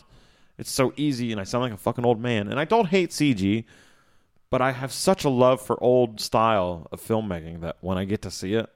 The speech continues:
and see things like that, like, "Oh, it's just a cut edit. They didn't have to do anything on a computer. They just <laughs> filmed something and then spliced it and put it in." It makes me feel good.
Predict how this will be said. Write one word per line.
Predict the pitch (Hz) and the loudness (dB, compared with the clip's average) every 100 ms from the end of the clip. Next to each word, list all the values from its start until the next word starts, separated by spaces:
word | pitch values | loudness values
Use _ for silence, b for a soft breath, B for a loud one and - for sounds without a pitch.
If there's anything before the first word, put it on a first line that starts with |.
| _ | _
and | 90 | -14
see | - 104 | -8 -8
things | 98 110 110 | -4 -2 -2
like | 101 95 | -4 -4
that, | 98 104 | -4 -6
like, | 78 87 | -8 -8
"Oh, | 98 113 | -2 -2
it's | - | -2
just | 110 | -8
a | 98 | -10
cut | - 117 104 - - | -2 0 0 -4 -10
edit. | 82 85 - | -8 -8 -6
They | 95 | -4
didn't | 95 92 | -4 -2
have | 95 | -6
to | - | -4
do | 101 95 | -2 0
anything | 101 - | -2 -2
on | 98 | -4
a | 95 | -4
computer. | 95 - 110 90 | -6 -4 -4 -2
They | 87 | -4
just | 90 - 113 - - | -6 -4 -6 -8 -12
<laughs> | |
filmed | - - 139 - | -12 -2 -2 2
something | 120 123 | 0 0
and | 113 117 | 0 0
then | 120 113 | -2 -6
spliced | - - 113 117 - | -14 -6 0 0 -2
it | - | -8
and | - | -6
put | 98 101 | -2 -2
it | 98 | 0
in." | 98 87 | -2 -2
It | b b b b b b - | b b b b b b -10
makes | 92 - | -8 -8
me | 80 | -12
feel | - 82 | -10 -8
good. | 78 71 | -8 -14